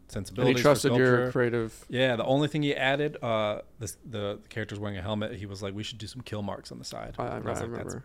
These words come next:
Speaker 2: of course, we'll do
Speaker 1: Yeah.
Speaker 2: that." I was like, "Just give me a number." And he was like,
Speaker 1: <laughs>
Speaker 2: "Forty-three."
Speaker 1: Right.
Speaker 2: And I'm like, "That's a number. We'll do it."
Speaker 1: There we go.
Speaker 2: Um, so that's cool. And it's just, I love the books.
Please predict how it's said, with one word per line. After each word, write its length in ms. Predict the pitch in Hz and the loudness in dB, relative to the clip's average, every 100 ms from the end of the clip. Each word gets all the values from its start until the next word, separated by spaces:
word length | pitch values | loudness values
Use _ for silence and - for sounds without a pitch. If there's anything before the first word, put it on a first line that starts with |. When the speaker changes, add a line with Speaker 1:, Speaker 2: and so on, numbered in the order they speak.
| - | -16
Speaker 2:
of 60 | - | -12
course, 300 | 127 87 - | -10 -10 -8
we'll 140 | 120 | -6
do 60 | - | -4
Speaker 1:
Yeah. 120 | 98 | -2
Speaker 2:
that." 440 | - 214 214 - | -4 -4 -2 -2
I 20 | 101 | 0
was 80 | 107 | 0
like, 80 | |
"Just 100 | 107 | 0
give 80 | 113 | 2
me 60 | 127 | 4
a 40 | |
number." 180 | 127 104 | 4 2
And 80 | 95 | -2
he 60 | 95 | -8
was 100 | 92 | -8
like, 140 | 101 | -8
Speaker 1:
<laughs> 20 | |
Speaker 2:
"Forty-three." 300 | 104 110 117 | -4 -4 -2
Speaker 1:
Right. 100 | 120 | -2
Speaker 2:
And 80 | 92 | -4
I'm 60 | 92 | -6
like, 160 | 92 95 - - - | -8 -10 -14 -16 -12
"That's 140 | - | -6
a 20 | |
number. 220 | 143 170 123 | 0 0 0
We'll 120 | 117 | 0
do 120 | 143 | 0
it." 140 | - - | 0 -2
Speaker 1:
There 180 | 117 | -2
we 60 | 120 | -2
go. 200 | 120 120 | -2 -4
Speaker 2:
Um, 420 | 113 98 87 87 85 - - - - - - | -2 -4 -4 -8 -16 -20 -20 -20 -20 -16 -10
so 240 | - 98 | -6 -2
that's 260 | 95 131 - | 4 2 2
cool. 340 | - 113 117 139 | -2 0 0 2
And 180 | 156 151 | 2 2
it's 80 | |
just, 200 | 156 143 - | -2 -4 -2
I 60 | |
love 200 | 139 143 | 0 0
the 80 | 131 | 0
books. 480 | 123 123 120 - - | 0 0 -2 -8 -12